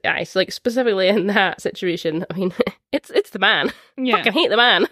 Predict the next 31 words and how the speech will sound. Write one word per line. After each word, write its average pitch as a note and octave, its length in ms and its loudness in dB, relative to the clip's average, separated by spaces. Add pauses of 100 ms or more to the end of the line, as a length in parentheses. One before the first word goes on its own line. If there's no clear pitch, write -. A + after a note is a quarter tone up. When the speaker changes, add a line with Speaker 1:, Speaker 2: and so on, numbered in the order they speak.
Speaker 1:
<laughs> - 160 -4
Speaker 2:
Yeah. A#3+ 220 -2
Speaker 1:
Like, F3+ 80 -6
what G#3+ 160 0
are A#3+ 40 2
you B3+ 140 4
on? B3+ 340 4
<laughs> - 420 -6
But D#3+ 140 -8
no, F#3+ 100 -6
Speaker 2:
God F#3 280 -8
Speaker 1:
I F#3+ 100 -10
guess F3+ 140 -6
Speaker 2:
forbid. F3+ 60 -14
Speaker 1:
the F#3+ 80 -12
Psy E3+ 280 -4
just F#3 180 -14
told F#3 200 -4
him G3+ 80 -6
to F#3+ 80 -6
hate G#3 160 -4
women. C4+ 260 -8 (260)
Speaker 2:
Mm-hmm. C#4+ 580 -6 (760)
Speaker 1:
Um, C#4+ 60 -4
where F4 160 2
was G#3 200 2
I? D4 60 6
<laughs> - 320 -2
Speaker 2:
I G3+ 320 0
don't F3 120 -6
know. E3+ 220 -10